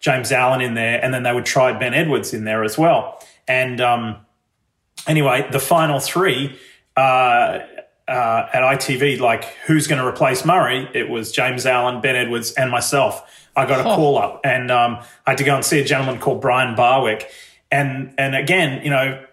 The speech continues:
Speaker 1: maybe for, for, you know, you do a wonderful job of motivating people on this podcast, particularly young people, um, you know, about, we say, "Have a go and don't take no for an answer," and always treasure, uh, really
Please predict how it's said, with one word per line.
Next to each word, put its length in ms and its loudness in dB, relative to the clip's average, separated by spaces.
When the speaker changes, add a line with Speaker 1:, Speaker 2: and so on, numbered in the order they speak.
Speaker 1:
maybe 220 2
for, 280 2
for, 480 -2
you 100 -6
know, 320 0
you 180 -2
do 100 2
a 60 0
wonderful 400 0
job 220 0
of 100 -8
motivating 500 0
people 360 -4
on 140 -2
this 140 -8
podcast, 600 -2
particularly 640 -6
young 280 -4
people, 480 -8
um, 460 0
you 380 -6
know, 180 0
about, 380 2
we 60 -4
say, 180 0
"Have 200 2
a 100 -6
go 420 2
and 200 -6
don't 200 -4
take 200 -2
no 160 2
for 140 -4
an 60 -2
answer," 280 0
and 100 -4
always 380 2
treasure, 720 0
uh, 180 -2
really 380 2